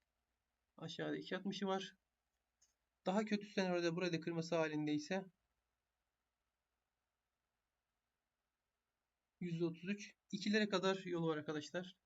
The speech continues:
İkilere kadar inebilir ama daha aşağısı var mı? Eğer bu kanala girerse, indeks kötü olsa daha aşağısı da var arkadaşlar. Ama şu an için onu yazmıyorum. Bilginiz olsun. Daha aşağısı da var. Aşağısı yok değil ama burası, e, tutunabileceği güzel bir yer.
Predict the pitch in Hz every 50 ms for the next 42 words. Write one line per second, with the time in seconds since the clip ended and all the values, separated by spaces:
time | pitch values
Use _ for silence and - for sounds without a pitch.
0 | _ _ _ _ _ _ _ _ _ _ _ _ _ _ _ _ _ _ _ _
1 | _ _ _ _ _ _ _ _ _ _ _ _ _ _ _ _ _ _ _ _
2 | _ _ _ _ _ - - - 190 - 214 208 190 180 185 190 190 196 190 -
3 | 185 185 190 185 180 185 185 202 196 170 156 170 180 202 208 175 185 185 190 -
4 | 202 196 196 - 214 214 208 208 208 214 - 190 185 185 190 180 - 208 208 208
5 | 208 208 190 208 220 226 220 208 165 - 175 175 196 190 - - 202 - 226 220
6 | 220 240 - 180 175 170 170 180 180 165 - - 160 156 147 147 160 151 - -
7 | - 190 185 180 170 165 - 185 180 175 170 170 175 165 165 175 190 196 190 190
8 | 175 180 185 185 170 170 170 165 170 165 160 151 151 - - 202 - 165 160 160
9 | 160 - 160 151 151 - - 233 233 190 - - - _ _ _ _ _ _ _
10 | _ _ _ _ _ _ _ _ _ - 165 165 - 180 170 170 170 170 165 170
11 | 170 202 202 202 196 165 151 151 - _ - - - _ _ _ 208 214 214 208
12 | 208 - 240 220 196 - - 175 170 170 170 170 170 170 185 - 214 208 208 202
13 | 190 185 175 196 190 185 165 156 190 185 170 156 151 165 180 180